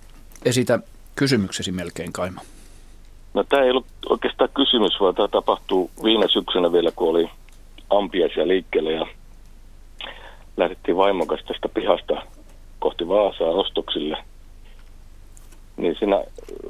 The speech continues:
Speaker 2: konepennillä nökötti ampiainen.
Speaker 1: Mm-hmm.
Speaker 2: Perutaan auton, siirrytään taajama-alueella, ajetaan neljääkymppiä, ampiainen on edelleen kiinni parppelissa.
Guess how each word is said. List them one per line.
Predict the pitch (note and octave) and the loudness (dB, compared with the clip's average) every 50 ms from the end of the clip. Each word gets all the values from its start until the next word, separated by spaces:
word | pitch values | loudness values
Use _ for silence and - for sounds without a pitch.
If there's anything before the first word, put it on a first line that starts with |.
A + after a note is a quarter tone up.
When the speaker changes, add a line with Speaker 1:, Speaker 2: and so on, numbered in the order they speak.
| - - - | -12 -4 0
Speaker 2:
konepennillä | C#3+ C#3+ D3 - - A2+ G#2 F#2+ F#2 F#2 F#2 | 2 2 2 2 2 0 0 2 2 2 2
nökötti | F#2 F2 - F#2+ - - G#2 | 2 0 -2 -4 0 2 2
ampiainen. | F2+ E2 F2 D#2+ - - - - - G1+ - - - - - - - - - - - - | 2 2 2 -2 -4 -6 -8 -8 -8 -10 -12 -16 -20 -20 -20 -20 -20 -20 -20 -20 -10 -2
Speaker 1:
Mm-hmm. | B2 A#2 A2 G2+ G#2 A2+ C3+ D3 - - - - - - - - - - - - - - | 0 2 2 4 4 2 2 0 -2 -6 -16 -20 -20 -20 -20 -20 -20 -20 -20 -20 -2 0
Speaker 2:
Perutaan | - G2+ A2+ G#2+ - E2 D#2+ D#2+ | 2 4 4 4 2 0 -2 2
auton, | E2+ F2+ F#2+ G#2+ - C#3+ C3+ B2+ - - - - - - - - - - - - | 2 2 2 2 2 -2 -4 -4 -8 -12 -20 -20 -20 -20 -20 -20 -20 -20 -4 0
siirrytään | G2+ F#2 F2 E2+ - - F2 D#2+ D#2+ | 0 0 0 0 0 -2 -2 0 2
taajama-alueella, | - A2+ A#2 G#2 G#2 F#2+ F#2 F2+ F2+ F2 E2+ F2+ E2+ E2+ E2+ | 2 4 4 4 2 2 2 2 2 2 2 2 2 2 2
ajetaan | F2+ F2+ E2 - - D#2+ E2 | 0 0 -2 -2 -4 -4 0
neljääkymppiä, | F#2 G#2+ G#2 G2 F#2+ F2 - - - E2+ D#2 - - E2+ F2+ F2+ F#2+ - - - - - - - - - | 2 2 4 4 2 2 0 -2 -8 -10 -10 -8 -2 0 0 0 0 -2 -6 -10 -20 -20 -20 -20 -8 0
ampiainen | G2+ F#2+ F2+ E2 - G#2+ A#2 G#2+ G2+ | 2 2 2 2 0 2 2 4 2
on | G#2+ | 4
edelleen | G2 G#2 F#2+ E2+ E2 D#2 - | 4 4 2 2 0 -4 -4
kiinni | - - E2+ D#2+ D#2+ - - - | -4 -4 -2 -2 -4 -8 -8 -12
parppelissa. | - - - - - - - - - - - - - | -12 -12 -12 -12 -14 -14 -12 -10 -12 -14 -14 -16 -18